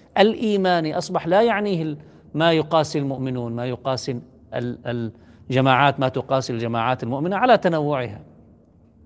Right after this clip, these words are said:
الحديث عم بيقلنا يا جماعة هذه بوصلة. عندما يكون لديك إيمان في داخلك، إذن عليك عندما تواجه الإيمان، مظاهر الإيمان، تجليات الإيمان، مفردات الإيمان،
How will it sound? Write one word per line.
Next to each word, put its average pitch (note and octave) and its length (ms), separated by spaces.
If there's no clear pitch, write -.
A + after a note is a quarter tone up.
الحديث G3 460
عم G3+ 160
بيقلنا A#3 360
يا F3+ 200
جماعة G3+ 520
هذه A#3+ 440
بوصلة. F3 640
عندما G3+ 400
يكون A#3+ 240
لديك A#3 360
إيمان A3 400
في A#3+ 160
داخلك، A3+ 640
إذن G#3+ 220
عليك G#3 460
عندما F#3+ 520
تواجه G3+ 840
الإيمان، F3+ 720
مظاهر G3+ 580
الإيمان، E3+ 580
تجليات F#3 720
الإيمان، F3 500
مفردات F#3 640
الإيمان، F3+ 540